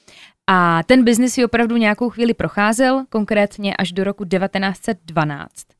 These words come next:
Protože v tomhle ruce-, roce unesla další dítě, tentokrát šlo o malou holčičku, kterou uvěznila v tom svém bytě, ale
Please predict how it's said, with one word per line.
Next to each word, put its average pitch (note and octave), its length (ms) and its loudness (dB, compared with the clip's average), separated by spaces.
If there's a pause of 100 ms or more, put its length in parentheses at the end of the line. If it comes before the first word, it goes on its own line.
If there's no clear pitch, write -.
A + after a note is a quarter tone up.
(360)
Protože G#3 420 2 (100)
v - 80 -20
tomhle A3+ 320 2
ruce-, - 300 -4
roce F#3 460 0
unesla F#3+ 540 -4 (120)
další D#3 360 -2
dítě, C4+ 360 -2 (480)
tentokrát G3 480 -2
šlo - 200 -4
o G3+ 80 -2
malou G#3 240 2
holčičku, A3 680 -4
kterou F#3+ 280 0
uvěznila F3+ 540 -2
v - 40 -20
tom F3 160 -6
svém G#3+ 220 -4
bytě, D#3+ 300 0 (440)
ale G#3+ 300 4